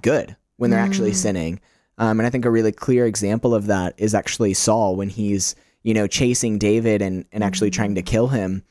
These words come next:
Speaker 2: Right.
Speaker 1: And he thinks that he's hunting down this criminal until he realizes, no, he's actually, Saul is the one that's in the wrong. And then he
Speaker 2: Mm.
Speaker 1: actually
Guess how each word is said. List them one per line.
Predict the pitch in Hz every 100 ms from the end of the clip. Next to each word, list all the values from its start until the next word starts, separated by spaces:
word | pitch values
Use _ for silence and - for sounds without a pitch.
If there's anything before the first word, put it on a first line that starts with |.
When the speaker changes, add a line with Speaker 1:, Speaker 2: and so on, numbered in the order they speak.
| _
Speaker 2:
Right. | 196 185 175
Speaker 1:
And | 120
he |
thinks | 117 - 156 -
that | 131
he's | 113
hunting | 139 131 123
down | 117 110
this | 104
criminal | - - 185 165 110 107 101 _ _
until | 131 120 131
he | 120
realizes, | 113 131 139 120 113 110 104
no, | 113
he's | 101 123 147
actually, | 127 - 120 110
Saul | - 127 160
is | 135
the | 113 107
one | 107
that's | 98 -
in | 120
the | 101
wrong. | 92 120 170 117
And | 107
then | 107 104
he | 120
Speaker 2:
Mm. |
Speaker 1:
actually | 104 - 120 110 104